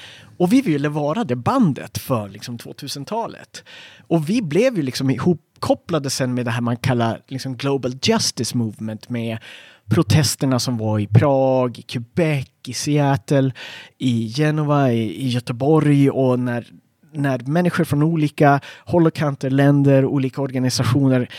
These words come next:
kom samman för att kräva en global ekonomisk rättvisa. Och vi ville vara en del av den radikala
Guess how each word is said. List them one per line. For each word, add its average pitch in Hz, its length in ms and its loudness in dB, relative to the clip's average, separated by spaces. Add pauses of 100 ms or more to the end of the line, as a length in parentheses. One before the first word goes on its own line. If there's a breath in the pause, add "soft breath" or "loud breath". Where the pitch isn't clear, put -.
(180 loud breath)
kom 139 200 -4
samman 127 440 0
för - 140 -6
att 113 60 -6
kräva 120 400 -2
en 117 120 -2
global 113 580 -2
ekonomisk 113 760 -6 (440 soft breath)
rättvisa. 147 840 -4 (400 loud breath)
Och 143 160 -6
vi 190 120 2
ville 170 280 2
vara 139 340 -4 (540)
en 143 200 0
del 135 380 -4 (120)
av 123 180 -10
den 117 440 -2 (180)
radikala 120 960 -4